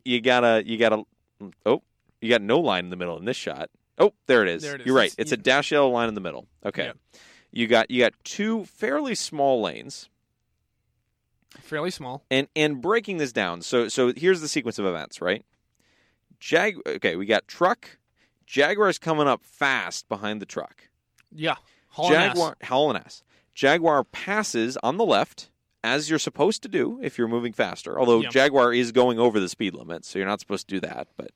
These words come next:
Speaker 1: um, Jaguar goes faster than the truck in the left lane,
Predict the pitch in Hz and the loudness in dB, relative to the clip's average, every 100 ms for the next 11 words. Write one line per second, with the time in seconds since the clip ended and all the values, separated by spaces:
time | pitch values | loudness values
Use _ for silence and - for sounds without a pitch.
0 | _ _ _ _ - 107 104 95 87 _ | _ _ _ _ -4 0 0 -2 -8 _
1 | _ _ _ _ - 151 160 147 127 117 | _ _ _ _ 2 4 4 4 4 2
2 | - - 139 180 - 190 175 135 139 - | 0 -2 -2 -2 -6 -8 -2 0 0 -6
3 | 131 143 147 131 - 107 95 120 | -6 -2 2 0 0 -6 -6 -8